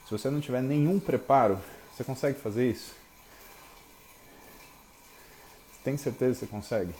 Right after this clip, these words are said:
Porque eu tenho certeza que se não fosse o Zé Carlos me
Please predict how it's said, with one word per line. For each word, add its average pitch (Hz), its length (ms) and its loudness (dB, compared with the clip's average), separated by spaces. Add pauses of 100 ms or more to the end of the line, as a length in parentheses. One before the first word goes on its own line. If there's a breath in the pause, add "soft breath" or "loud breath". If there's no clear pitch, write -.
(1200 loud breath)
Porque - 140 -2
eu 127 60 0
tenho 156 220 -2
certeza 160 800 2 (420 loud breath)
que - 60 -20
se - 100 -8
não 120 80 -2
fosse 131 300 -4
o - 20 -4
Zé 113 140 0
Carlos 90 400 -2 (1120 loud breath)
me 107 260 -2